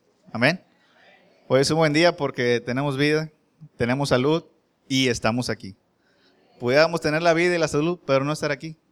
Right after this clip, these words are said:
Lo mejor del día es que estamos aquí. Amén. Entonces, vamos comenzando bien. Eh,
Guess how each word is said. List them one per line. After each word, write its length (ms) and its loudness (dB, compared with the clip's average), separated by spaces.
Lo 200 2
mejor 360 0
del 180 -2
día 200 -2
es 120 -8
que 100 -10
estamos 360 -10
aquí. 240 -18
Amén. 260 0
Entonces, 540 -4
vamos 240 -2
comenzando 480 0
bien. 260 0
Eh, 520 0